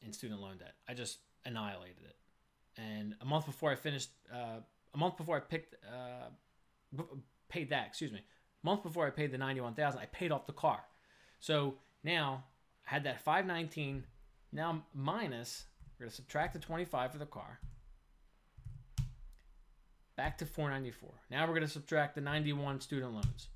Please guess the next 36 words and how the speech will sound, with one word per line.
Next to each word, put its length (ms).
We're 80
down 160
to 60
four 320
oh 100
three. 320
I'm 220
clearly 600
showing 600
the 80
financial, 1040
you 120
know, 180
behemoths 760
out 220
there 240
that 100
I 160
could 300
be 440
trusted 600
with 160
money, 320
hundreds 500
of 80
thousands 320
of 60
dollars. 360
Uh, 60
listen, 360
this 140
is 60
not 180
a 40
brag 520
because 400